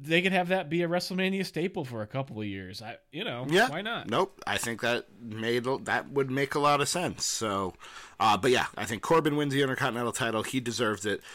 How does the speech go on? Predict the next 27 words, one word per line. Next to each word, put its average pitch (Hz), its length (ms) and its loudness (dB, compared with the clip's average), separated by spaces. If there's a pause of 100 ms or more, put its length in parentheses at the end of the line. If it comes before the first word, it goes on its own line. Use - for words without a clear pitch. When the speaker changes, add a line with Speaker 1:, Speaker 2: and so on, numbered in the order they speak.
(220)
Speaker 2:
There 156 240 0
are 160 100 0
some 92 480 -2 (320)
real, 98 720 0 (420)
real 92 460 0
intense 82 520 -4
Dean 78 280 -6
Ambrose 71 400 -8
fans 69 320 -10
out 65 180 -12
there 73 220 -10
who 95 180 -4
are 80 120 -4
just, - 500 -6 (560)
you 92 120 -2
know, 73 120 -2
he - 240 -2
Speaker 1:
I 127 60 4
Speaker 2:
deserved 190 320 2
Speaker 1:
like 285 260 0
Dean 359 180 -2
Ambrose. 120 720 -4 (120)
I 156 100 -6
like 254 140 -4
him 302 120 -6
a 240 60 -4
lot. 302 340 -6